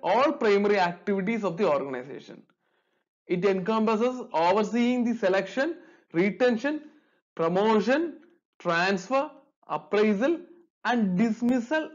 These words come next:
of staff. Next one is infrastructure. This is a management system which provides its services to the whole organization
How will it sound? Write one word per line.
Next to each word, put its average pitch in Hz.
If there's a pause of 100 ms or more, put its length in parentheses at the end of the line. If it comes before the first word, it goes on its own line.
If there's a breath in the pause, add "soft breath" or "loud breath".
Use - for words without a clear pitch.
of 214
staff. - (1500 soft breath)
Next 160
one 220
is 277 (460)
infrastructure. 196 (960)
This 226
is 262
a 294
management 220
system 220 (240 loud breath)
which 180
provides 196
its 226
services 214
to 220
the 233
whole 277
organization 175